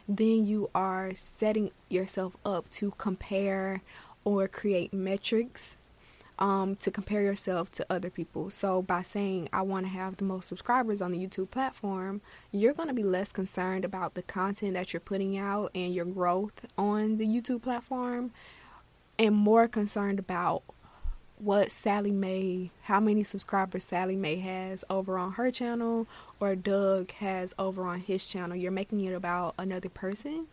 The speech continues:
when it's, this is the time, your mission statement is the time for it to be about you. But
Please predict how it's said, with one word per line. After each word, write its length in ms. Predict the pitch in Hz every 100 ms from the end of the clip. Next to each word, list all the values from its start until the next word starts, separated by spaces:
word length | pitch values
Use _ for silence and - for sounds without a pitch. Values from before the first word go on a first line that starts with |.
| - - -
when 200 | - 202
it's, 380 | 208 196 185 - - - -
this 300 | 190 233 247
is 120 | 269
the 100 | 220
time, 360 | - 190 185 185
your 100 | 180
mission 240 | 240 262
statement 320 | - 202 190
is 100 | 196
the 100 | 185
time 280 | 185 190 180
for 160 | - -
it 180 | 180 -
to 80 | 185
be 260 | 185 185
about 360 | - 190 180 185
you. 400 | 190 240 240 233 - - - 202 -
But 340 | 240 247 190